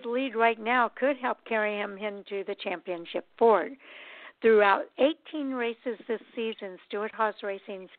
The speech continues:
Kevin Harvick has been the class of the field, and his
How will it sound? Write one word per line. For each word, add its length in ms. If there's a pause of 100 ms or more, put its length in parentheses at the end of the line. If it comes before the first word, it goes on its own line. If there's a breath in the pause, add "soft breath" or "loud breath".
Kevin 300
Harvick 560 (380 loud breath)
has 220
been 160
the 60
class 420
of 100
the 140
field, 300
and 160
his 200